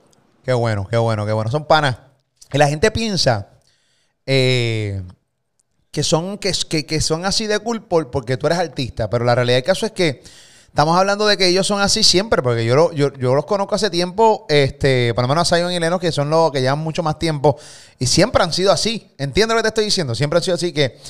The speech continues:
que, que son súper, súper open para grabar, para escuchar, para apoyar a talentos nuevos.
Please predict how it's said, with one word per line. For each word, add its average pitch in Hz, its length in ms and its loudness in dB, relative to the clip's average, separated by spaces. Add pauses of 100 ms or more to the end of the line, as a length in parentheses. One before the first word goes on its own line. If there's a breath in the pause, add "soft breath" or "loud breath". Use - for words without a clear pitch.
(240 loud breath)
que, 135 180 -2
que 143 140 -2
son 160 300 -4
súper, 185 240 2
súper 151 340 2
open 170 380 2
para 131 240 2
grabar, 139 560 4
para 131 160 -2
escuchar, 151 420 2
para 135 80 0
apoyar 127 300 2
a 156 60 0
talentos 151 360 0
nuevos. 139 480 2